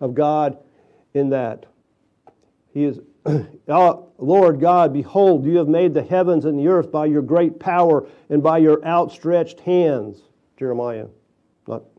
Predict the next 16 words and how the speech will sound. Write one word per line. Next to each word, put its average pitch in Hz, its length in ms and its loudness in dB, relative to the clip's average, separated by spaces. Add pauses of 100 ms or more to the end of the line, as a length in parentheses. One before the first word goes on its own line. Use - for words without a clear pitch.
(140)
this 117 180 -12
one, 107 180 -10
but 107 180 -14
the 113 80 -14 (260)
prophet. 120 340 -10 (1900)
"Nothing 151 380 -2
is 135 120 -6
too 143 120 -10
difficult 135 680 -8
for 120 120 -12
you." 117 360 -10 (180)
Again, 127 380 -4
his 120 220 -12
character 147 680 -4
and 123 400 -4
his 123 580 -6